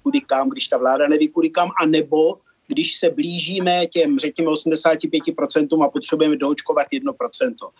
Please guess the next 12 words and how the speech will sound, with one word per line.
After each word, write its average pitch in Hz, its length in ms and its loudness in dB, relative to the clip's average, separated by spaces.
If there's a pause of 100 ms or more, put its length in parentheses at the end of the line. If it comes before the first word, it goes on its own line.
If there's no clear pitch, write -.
(320)
Tak 131 140 4
v - 60 -8
domovech 190 380 4
pro 147 140 2
seniory 175 520 2
je 175 160 4
naočkovaných 156 760 0
zhruba 151 280 -2
devadesát 143 540 -4
procent - 340 -6
seniorů 156 680 2 (440)
a 147 200 4